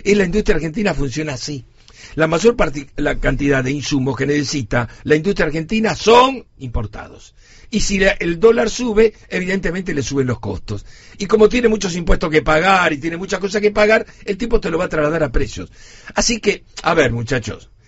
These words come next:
eh, evidentemente ayer lo llamaron a última hora a este muchacho Sturzenegger y le dijeron, "Che, empezá a hacer algo".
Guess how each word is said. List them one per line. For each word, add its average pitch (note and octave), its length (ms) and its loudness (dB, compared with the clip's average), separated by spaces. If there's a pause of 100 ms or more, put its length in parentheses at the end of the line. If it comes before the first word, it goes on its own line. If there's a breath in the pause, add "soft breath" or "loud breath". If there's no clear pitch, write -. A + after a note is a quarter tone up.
(340 soft breath)
eh, D3 320 4
evidentemente F#3+ 600 0
ayer D3+ 180 -2
lo D#3+ 80 2
llamaron C3+ 380 0
a B2+ 40 2
última B2 360 0
hora C#3 240 2
a B2 100 -2
este A2+ 160 -2
muchacho G#2+ 380 -4
Sturzenegger B2 560 -2
y - 20 -2
le B2 60 -4
dijeron, B2+ 340 -2
"Che, - 160 -4
empezá B2+ 300 -2
a - 20 -4
hacer B2+ 180 -4
algo". B2+ 360 -4